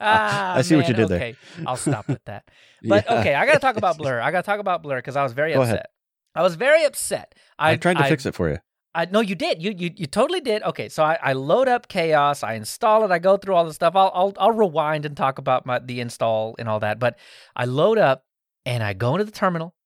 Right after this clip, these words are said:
Speaker 1: and my favorite little toggle is
Speaker 2: Mm-hmm.
Speaker 1: enable blur. And I check it, and I hit okay, <gasps>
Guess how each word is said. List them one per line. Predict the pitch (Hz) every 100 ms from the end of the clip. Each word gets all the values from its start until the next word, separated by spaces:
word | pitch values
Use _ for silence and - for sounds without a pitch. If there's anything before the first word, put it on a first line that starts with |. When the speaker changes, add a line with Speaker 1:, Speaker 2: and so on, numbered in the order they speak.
| _ _ -
Speaker 1:
and | 120
my | 104
favorite | 98 _ - 120 113 139
little | 139 135
toggle | 143 127 151 92 _ _ _ -
is | 117 113 - 110
Speaker 2:
Mm-hmm. | - _ _ - 123
Speaker 1:
enable | 104 101 131
blur. | 135 101 - _ _ _ -
And | 110
I | 98 92 104 _ _ _ -
check | - 143
it, | - _ _ _ -
and | 113
I |
hit | 117
okay, | 107 - - 160 170 233 - - 208
<gasps> | 262 285 269 247 214